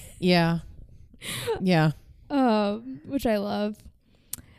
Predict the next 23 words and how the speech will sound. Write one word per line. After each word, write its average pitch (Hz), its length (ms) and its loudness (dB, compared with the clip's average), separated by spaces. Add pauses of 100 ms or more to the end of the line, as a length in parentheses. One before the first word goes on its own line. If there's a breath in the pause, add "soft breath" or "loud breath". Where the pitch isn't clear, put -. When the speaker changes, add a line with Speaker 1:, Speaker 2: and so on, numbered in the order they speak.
(340 loud breath)
Speaker 1:
Her 285 200 4
song, 269 540 2
Head 262 180 0
Above 262 180 2
the 240 80 -2
Clouds, 226 760 0
nope, 269 340 -4
that's 233 160 -8
not 233 100 -4
what - 80 -6
it's 214 80 -10
called. 220 360 -2 (120)
Her 269 80 0
song, 262 280 0
Above 240 260 0
the 311 80 0
Clouds, 190 580 -2 (440 loud breath)
celebrates 254 580 2
the 247 80 0
memory 233 280 6
of 220 80 4
Matthew 214 360 0
Shepard, 226 600 0